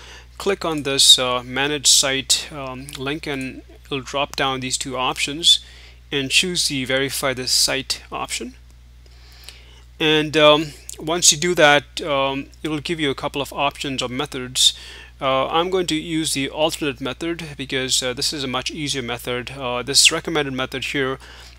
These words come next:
uh, you'll require a Google Analytics account. Um, you can also do that, but for this purpose, I'm just gonna keep it simple. So I'm going to go with the alternate method, and I'm gonna choose this second option here, which is the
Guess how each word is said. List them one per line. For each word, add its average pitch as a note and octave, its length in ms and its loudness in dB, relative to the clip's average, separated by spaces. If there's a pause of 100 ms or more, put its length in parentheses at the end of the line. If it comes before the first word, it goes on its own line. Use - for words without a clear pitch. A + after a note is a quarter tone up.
(280)
uh, B2+ 80 4
you'll C3 400 0
require C3+ 480 2
a D3 120 -4
Google D#3 280 -2
Analytics C#3 560 0
account. F#3 540 -6
Um, C3 400 -4 (100)
you D3 140 -6
can D#3 80 -2
also C#3+ 200 0
do C#3 180 -6
that, B2+ 280 2
but B2+ 240 -6
for - 160 -8
this C#3+ 160 -2
purpose, D#3 380 -4
I'm C3+ 80 -6
just A#2+ 160 -4
gonna C3 100 -6
keep B2 180 -14
it C3 120 -14
simple. D#3+ 420 -4 (380)
So C#3+ 220 6
I'm D3 120 2
going D3 240 -2
to C3+ 200 -2
go C3 420 -4 (100)
with C3+ 180 -8
the B2+ 200 -8
alternate C#3+ 420 -2
method, F#3+ 400 -8 (1700)
and D3+ 360 6
I'm D#3+ 100 2
gonna F#3 140 2
choose D#3+ 320 -2
this D#3 140 4
second D3+ 280 0
option B2+ 300 -4
here, C3 280 -4
which B2 220 -8
is C3 240 -2
the C3 320 -4